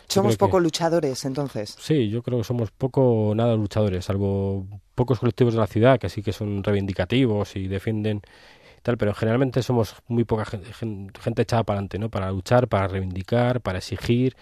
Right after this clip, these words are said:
Speaker 2: para demostrar que estamos ahí, ¿no? Yo
Speaker 1: Ujú.
Speaker 2: creo que ahí me quedaría con eso, ¿no? Que somos, debemos ser más luchadores.
Speaker 1: Para terminar, Javier,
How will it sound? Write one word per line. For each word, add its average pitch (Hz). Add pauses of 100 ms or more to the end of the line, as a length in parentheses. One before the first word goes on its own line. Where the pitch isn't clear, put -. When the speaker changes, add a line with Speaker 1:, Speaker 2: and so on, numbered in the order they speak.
(640)
Speaker 2:
para 92
demostrar 98
que 113
estamos 104
ahí, 82
¿no? 110
Yo 98
Speaker 1:
Ujú. -
Speaker 2:
creo 101
que 101
ahí 95
me 92
quedaría 107
con 98
eso, -
¿no? 95
Que -
somos, 110 (880)
debemos 104
ser 101
más 95
luchadores. 87 (1160)
Speaker 1:
Para 147
terminar, 147
Javier, 151